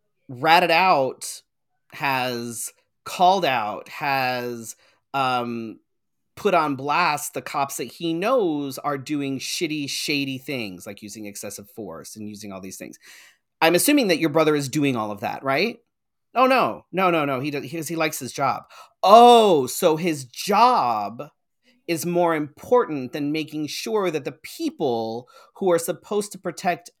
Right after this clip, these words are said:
us, the citizens, are doing their job the right way.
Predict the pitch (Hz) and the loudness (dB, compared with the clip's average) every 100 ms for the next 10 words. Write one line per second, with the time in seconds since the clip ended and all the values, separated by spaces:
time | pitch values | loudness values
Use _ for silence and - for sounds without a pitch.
0 | - 170 311 113 113 - - - 214 175 | 0 4 6 4 -2 -10 -12 -4 -2 -2
1 | - 107 90 87 92 - - _ _ _ | -4 -8 -10 -12 -14 -16 -20 _ _ _
2 | 160 165 165 135 165 156 143 117 113 156 | 8 8 6 2 -2 0 -2 -4 -2 2
3 | 165 185 175 143 151 131 123 117 113 110 | 4 4 4 0 2 2 2 0 -2 -6
4 | 127 120 117 101 107 110 71 50 50 | -8 -4 -4 -6 -12 -12 -12 -18 -20